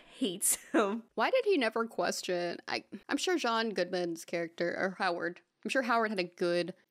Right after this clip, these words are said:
Speaker 2: answer for why there was, like, a bolt shut door room.
Speaker 1: Yeah.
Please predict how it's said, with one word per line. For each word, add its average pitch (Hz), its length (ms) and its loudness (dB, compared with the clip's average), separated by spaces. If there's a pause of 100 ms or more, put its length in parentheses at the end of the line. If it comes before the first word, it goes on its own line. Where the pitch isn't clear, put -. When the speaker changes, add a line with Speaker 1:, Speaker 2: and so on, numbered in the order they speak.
Speaker 2:
answer 202 720 -2
for 175 120 2
why 170 280 2
there 180 140 2
was, 180 220 -2
like, 175 200 -2
a 160 240 -4 (140)
bolt 180 420 -2
shut - 360 0 (400)
door 175 460 2 (300)
room. 214 400 0 (160)
Speaker 1:
Yeah. 208 720 2